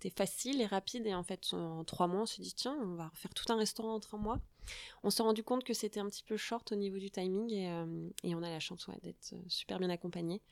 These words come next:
Et ils nous ont tous aidés à, à avancer, à, ouais, à, ils ont accepté le projet, ils l'ont bien accueilli et, enfin, pour nous, c'était important parce que, enfin,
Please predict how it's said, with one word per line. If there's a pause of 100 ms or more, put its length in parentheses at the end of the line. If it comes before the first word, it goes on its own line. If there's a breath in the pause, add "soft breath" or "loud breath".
(1000 soft breath)
Et
ils
nous
ont
tous
aidés
à,
à
avancer,
à,
ouais,
à, (1120)
ils
ont
accepté
le
projet,
ils
l'ont
bien
accueilli
et,
enfin,
pour
nous,
c'était
important (240)
parce
que, (600)
enfin,